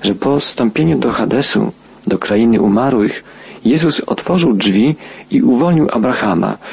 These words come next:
i wszystkich wiernych Bogu ludzi, którzy umarli w poprzednich pokoleniach. Słowa te możemy potraktować nawet szerzej,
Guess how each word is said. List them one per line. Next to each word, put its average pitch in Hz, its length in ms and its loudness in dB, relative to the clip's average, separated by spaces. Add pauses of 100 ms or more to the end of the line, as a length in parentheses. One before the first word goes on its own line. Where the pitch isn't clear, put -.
(120)
i 113 160 2
wszystkich 104 540 -2
wiernych 135 400 2
Bogu 120 280 0
ludzi, 110 400 2 (280)
którzy 107 320 0
umarli 131 520 2 (240)
w - 80 -20
poprzednich 107 480 -2
pokoleniach. - 680 -4 (640)
Słowa 120 340 0
te 104 140 -2
możemy 110 360 2
potraktować 117 680 -4 (360)
nawet 107 280 0
szerzej, - 520 -2